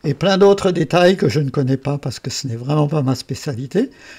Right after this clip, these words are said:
Mais ça m'a amusé à vous montrer qu'une des possibilités pour créer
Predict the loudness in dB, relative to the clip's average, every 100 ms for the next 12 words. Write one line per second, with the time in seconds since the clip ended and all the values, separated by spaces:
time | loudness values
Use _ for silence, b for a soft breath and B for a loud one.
0 | B B B B -4 0 2 2 0 -8
1 | -6 -2 0 0 0 -2 -2 -2 0 -2
2 | -4 -4 -6 -4 -6 -4 -4 -6 -10 -6
3 | 0 2 2 0 -4 -4 -6 -8 -10 -10
4 | -8 -8 -8 -10 -10 -10 -6 -4